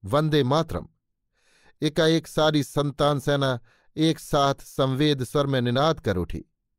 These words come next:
"वंदे मातरम।" अभी आप सुन रहे थे बंकिम चंद्र चटर्जी के लिखे उपन्यास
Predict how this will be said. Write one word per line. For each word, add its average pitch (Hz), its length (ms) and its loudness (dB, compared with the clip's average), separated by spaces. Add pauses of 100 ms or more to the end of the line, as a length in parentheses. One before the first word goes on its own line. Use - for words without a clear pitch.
(100)
"वंदे 156 640 2
मातरम।" 113 520 -2 (2250)
अभी 139 220 2
आप 127 140 2
सुन 117 180 -2
रहे 147 180 0
थे 98 180 -6 (760)
बंकिम 147 360 0
चंद्र 143 280 0
चटर्जी 139 480 0
के 127 100 -4
लिखे 113 220 -2
उपन्यास 110 640 -4